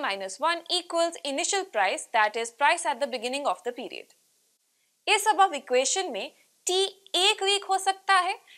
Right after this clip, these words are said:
या फिर एक मंथ या फिर a year or years, और उस हिसाब से डेली, वीकली, मंथली, annual rate of return को कंप्यूट किया जा सकता है for all capital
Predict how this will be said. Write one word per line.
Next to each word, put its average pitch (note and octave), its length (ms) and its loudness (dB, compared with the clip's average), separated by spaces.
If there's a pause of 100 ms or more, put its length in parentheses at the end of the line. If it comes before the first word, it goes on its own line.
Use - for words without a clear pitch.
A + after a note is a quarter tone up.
(100)
या B3 160 6
फिर B3 180 -4
एक G#3+ 200 -4
मंथ C#4+ 260 -4 (160)
या B3 260 6
फिर F4+ 180 -2
a E4+ 140 2
year D#4 220 4 (260)
or A3+ 180 4
years, G3+ 420 -2 (300)
और F4 160 8
उस G4+ 280 0
हिसाब D#4+ 320 4
से D4+ 200 -2
डेली, E4 520 0
वीकली, D#4+ 460 -4
मंथली, D#4 500 -4 (220)
annual F4 320 0
rate D4+ 220 -2
of C#4+ 100 -6
return C#4 340 -2
को D#4 120 -2
कंप्यूट E4 500 -4
किया A3 220 0
जा G#3 160 -2 (100)
सकता G3+ 260 -4
है C#4 240 -2 (300)
for F4 100 6 (160)
all F4+ 220 6
capital A#3+ 360 -2